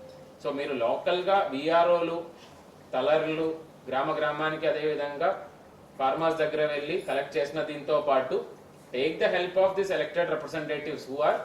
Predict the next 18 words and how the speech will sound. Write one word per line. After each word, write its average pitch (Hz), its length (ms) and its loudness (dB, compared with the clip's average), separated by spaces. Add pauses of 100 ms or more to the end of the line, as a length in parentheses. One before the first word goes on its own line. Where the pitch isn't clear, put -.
(260)
water 131 280 0
users 147 260 -4
association 143 580 -8
presidents, 156 320 -6 (400)
because 170 300 2
వాళ్ళది 160 360 0
మెయిన్ 151 300 -2
aim 202 220 2
ఏం-, 185 420 -4
aim 185 80 -4
ఏంటంటే 190 640 -2 (180)
ఓఎన్ఎం 202 360 0
చేసుకొని 196 580 -2
ఈ 208 40 -4
కెనాల్స్ 170 460 -2
బాగా 156 320 0
మెయింటైన్ 170 420 -4
చేయడము, 165 460 0